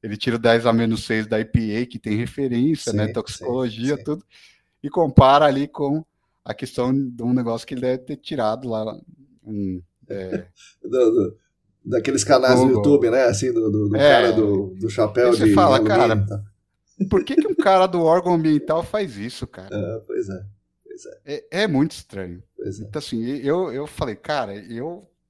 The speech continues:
Speaker 1: tô na <laughs> conferência errada aqui, cara, eles vão me linchar aqui."
Speaker 2: <laughs>
Speaker 1: Tô na conferência errada, vou, ó, tô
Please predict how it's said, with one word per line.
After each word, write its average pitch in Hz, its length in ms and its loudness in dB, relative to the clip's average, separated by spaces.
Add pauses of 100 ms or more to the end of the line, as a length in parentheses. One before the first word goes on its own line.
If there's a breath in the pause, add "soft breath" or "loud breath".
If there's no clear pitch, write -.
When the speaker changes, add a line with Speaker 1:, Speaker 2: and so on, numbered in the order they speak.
(120)
Speaker 1:
tô - 120 -6
na 147 100 -4
<laughs> - 20 -10
conferência 285 800 -2
errada 156 300 -2
aqui, 262 260 -8
cara, 120 260 -2
eles 123 100 -10
vão 135 160 -2
me 147 140 0
linchar 190 500 -2
aqui." 285 380 -4 (300)
Speaker 2:
<laughs> - 1900 -6
Speaker 1:
Tô - 80 -6
na 147 100 0
conferência 143 680 2
errada, 156 360 2
vou, 151 400 2
ó, 123 140 0
tô 165 420 -6